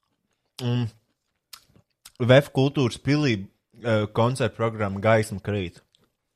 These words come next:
Tā ir, uh, Rīgas slavenākās rel-, um, raganas Jolanas Gulbas Paškevicas koncer-, koncerta programma, kur piedalās arī viņa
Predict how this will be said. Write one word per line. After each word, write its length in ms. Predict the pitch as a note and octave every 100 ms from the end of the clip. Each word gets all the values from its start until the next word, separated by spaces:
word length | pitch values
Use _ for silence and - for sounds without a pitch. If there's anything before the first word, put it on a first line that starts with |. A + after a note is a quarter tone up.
| _ _ _ _ - -
Tā 160 | G2+ F#2 F#2 F2+
ir, 160 | F2+
uh, 260 | F2+ F2+ E2+ G2 _ _ -
Rīgas 340 | F#2 F#2+ F#2
slavenākās 500 | G2 G2 F2+ F2 F2
rel-, 220 | G2 F#2 F2+
um, 520 | - - G2+ G2 F#2 F#2+ -
raganas 560 | F#2+ F#2+ F#2+ E2 - -
Jolanas 380 | G2 F#2+ F2+ F#2
Gulbas 240 | G2+ F#2+
Paškevicas 560 | - F#2 - F#2+ G#2 -
koncer-, 360 | D3+ E3 F#3+ F3 -
koncerta 260 | F3+ F3+ D#3
programma, 480 | D#3 C#3+ C3+ C#3+ G#3+ _ _ _ _ - _ _ _ _ _ -
kur 120 | G#2+
piedalās 440 | A2+ A2 G2+ G2
arī 220 | G#2 G2 F#2+
viņa 280 | F#2+ F#2+